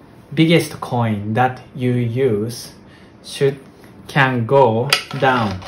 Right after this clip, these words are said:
to the end. If, so for example, this one is ten bahts coin. If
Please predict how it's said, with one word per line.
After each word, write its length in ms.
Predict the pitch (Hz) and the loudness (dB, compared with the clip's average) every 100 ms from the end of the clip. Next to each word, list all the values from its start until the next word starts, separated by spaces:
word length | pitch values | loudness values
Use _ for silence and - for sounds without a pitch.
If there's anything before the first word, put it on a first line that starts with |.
| - - - - - - - - - - - - - - - - - - - - - - - | -8 -6 -8 -10 -16 -20 -20 -18 -10 -10 -10 -12 -14 -16 -14 -14 -12 -14 -16 -20 -18 -18 -6
to 140 | 135 | -4
the 120 | 123 135 | -2 -2
end. 360 | 131 113 101 - - - - - - - - - - - - - | -2 -2 -4 -10 -20 -20 -20 -16 -14 -16 -18 -20 -20 -20 -20 -10
If, 400 | 151 165 175 - - - - - - - - - | -2 -2 -2 -10 -18 -18 -20 -20 -20 -20 -20 -10
so 220 | - 120 | -4 0
for 180 | 135 135 | 2 2
example, 520 | 123 120 113 113 113 - - | 2 -2 -2 -4 -6 -14 -8
this 180 | 151 143 | -6 -4
one 240 | 104 92 - - - - - - - - - - | -4 -6 -12 -20 -20 -20 -20 -20 -20 -20 -20 -6
is 220 | 123 - - - - | -6 -6 -20 -20 -20
ten 320 | - 143 139 127 | -8 -4 -2 -2
bahts 500 | 104 87 87 - - - - - - | -2 -4 -8 -16 -18 -20 -20 -20 -20
coin. 400 | - 113 95 90 - - - - - - - - - - - - - - - - - - - - | -8 -6 -6 -8 -14 -20 -20 -20 -20 -20 -20 -20 -18 -16 -16 -12 -12 -12 -18 -16 -10 -8 -6 -2
If 220 | 160 165 | -2 -2